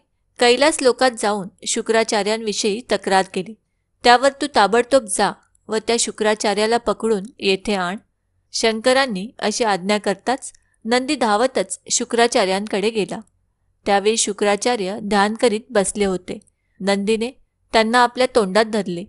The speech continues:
व श्री शंकरांकडे आणले. शंकरांनी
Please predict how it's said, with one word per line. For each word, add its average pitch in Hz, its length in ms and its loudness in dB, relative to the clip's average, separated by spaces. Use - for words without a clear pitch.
व 240 140 4
श्री 262 260 -2
शंकरांकडे 233 920 -2
आणले. 190 460 -6
शंकरांनी 294 600 0